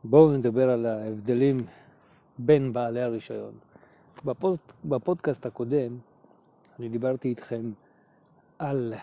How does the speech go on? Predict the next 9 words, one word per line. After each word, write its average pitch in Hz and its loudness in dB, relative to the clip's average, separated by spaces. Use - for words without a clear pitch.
איך 156 -6
לאתר 131 0
ולזהות 117 -4
בעל 123 -2
רישיון 120 -6
פנסיוני. 117 -6
אז 113 -10
אם 143 -4
לא, 151 0